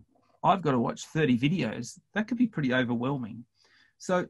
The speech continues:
just think about how you package things together, ultimately, your curriculum is a journey for students. It's the video content, it's the reading material, and it's the activities you're gonna do in person and the homework that they're gonna do. Make it sequential and make sure it's not too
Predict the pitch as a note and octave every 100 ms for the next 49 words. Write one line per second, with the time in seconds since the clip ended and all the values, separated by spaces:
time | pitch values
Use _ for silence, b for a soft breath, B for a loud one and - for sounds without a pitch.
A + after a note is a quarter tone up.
0 | _ - A#3 D4 D4 A#3+ D#3 D#3+ D3+ C3
1 | - D3 C3+ A2+ - C3 A#2+ A#2 - A#2
2 | A#2 A2 - - _ _ _ _ E3+ A3+
3 | A3+ D#3+ C#3 C3+ C3 - _ D3 C#3 F3+
4 | A3+ G#3 E3 D3 B2 B2 B2+ C3+ C3 B2
5 | - - - - - - - - A#2 D3+
6 | D#3+ D3+ D3+ C#3 C3 C3+ B2+ - G#2 B2
7 | D#3+ D3+ C#3+ C#3+ C#3 C#3 C3+ _ _ -
8 | C3+ - C#3 B2+ C#3 A#2+ B2 A2+ A#2+ B2
9 | A2+ A#2+ C3 B2 - A#2 A2+ A2 A2 b
10 | - C3+ A2+ A2+ A2 A#2+ - - A#1 A#1
11 | A1+ A1+ - - _ _ _ _ _ D3+
12 | F3+ E3 - B2+ C#3 A#2 A2+ B2+ B2 b
13 | b b B2+ B2 A#2+ - D3 D3 - -
14 | B2+ - _ _ -